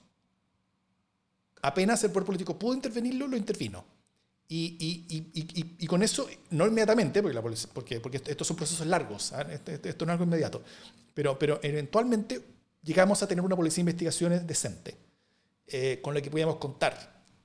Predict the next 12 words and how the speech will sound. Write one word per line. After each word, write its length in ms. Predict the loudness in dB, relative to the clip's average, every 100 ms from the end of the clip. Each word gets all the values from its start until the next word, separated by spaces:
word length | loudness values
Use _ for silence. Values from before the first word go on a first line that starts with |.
| -10
No 160 | -8
perfecta, 400 | -6 0 0 0
por 100 | -4
supuesto, 300 | -2 -4 -4
na-, 260 | -6 -6 -10 -14 -14 -12
no 120 | -6
hay, 100 | -6
no 80 | -4
hay 60 | -4
cosas 200 | -4 -6
perfectas, 400 | -4 -4 -4 -6
pero, 240 | 0 2